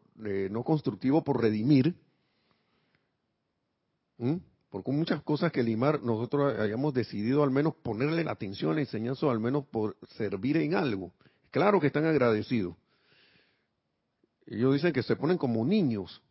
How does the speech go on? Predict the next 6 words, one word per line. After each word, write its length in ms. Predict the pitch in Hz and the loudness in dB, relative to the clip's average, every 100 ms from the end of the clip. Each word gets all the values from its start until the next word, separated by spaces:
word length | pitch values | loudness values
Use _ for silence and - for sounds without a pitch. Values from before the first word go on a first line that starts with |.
| _ | _
con, 220 | - 110 | -6 -2
de 100 | 101 | -2
contentos. 720 | 107 104 101 131 107 87 - _ _ _ _ _ _ _ _ _ _ | -2 -4 2 2 2 -10 -14 _ _ _ _ _ _ _ _ _ _
Pero 220 | 127 110 110 | 0 0 2
también, 540 | 107 110 117 127 151 | 0 0 2 2 2
hey, 380 | 147 165 110 | 2 2 2